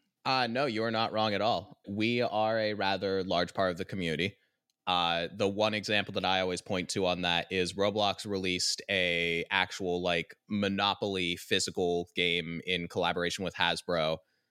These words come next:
about two years ago at this point, and Adopt Me was Boardwalk. So we're definitely making our mark. But yeah, we do have Roblox contacts that we do keep in contact with. Uh,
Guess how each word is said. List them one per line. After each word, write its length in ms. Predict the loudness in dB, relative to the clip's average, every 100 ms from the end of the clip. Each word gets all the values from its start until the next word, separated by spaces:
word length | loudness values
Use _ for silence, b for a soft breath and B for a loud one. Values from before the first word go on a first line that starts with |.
| _ _ _ _ -6
about 200 | 0 0 0
two 120 | -2
years 320 | 0 0 0
ago 240 | 0 0 0
at 80 |
this 160 | -2 -4
point, 320 | -2 -2 -2 _ -4
and 320 | 0 0 0
Adopt 320 | 0 0 0
Me 200 | 0 -2
was 240 | 2 0 0
Boardwalk. 500 | 0 0 -2 -2 -8 _ -8
So 480 | -2 0 0 -2 -4 B B _ _ _ _ _
we're 160 | 0 0
definitely 800 | 2 0 0 -2 0 2 2 0
making 360 | 2 2 2 0
our 140 | 0
mark. 400 | 2 2 0 -6 _ _ _ _ _ -2
But 320 | 2 2 0 0
yeah, 180 | 0 0 0
we 160 | -2
do 280 | 0 0 0
have 320 | 0 0 0
Roblox 420 | 0 0 0 0
contacts 500 | -2 -2 2 2 2
that 180 | 0 0
we 120 | 0
do 180 | 0 0
keep 220 | 0 0
in 100 | 0
contact 560 | 0 0 0 0 0 0
with. 400 | 0 0 -4 -18 _ -4
Uh, 340 | 0 2 0